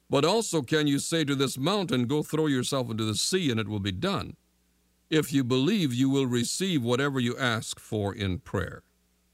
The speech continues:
Looking at this incident this way, within the context,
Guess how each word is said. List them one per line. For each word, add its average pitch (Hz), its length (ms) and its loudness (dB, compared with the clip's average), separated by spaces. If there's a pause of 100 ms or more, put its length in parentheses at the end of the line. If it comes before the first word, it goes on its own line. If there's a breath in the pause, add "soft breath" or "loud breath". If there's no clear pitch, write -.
(800)
Looking 160 360 2
at 139 160 0
this 143 180 -2
incident 113 460 -2
this 123 220 -2
way, 107 360 -2
within 98 320 -2
the 110 80 -2
context, - 760 -8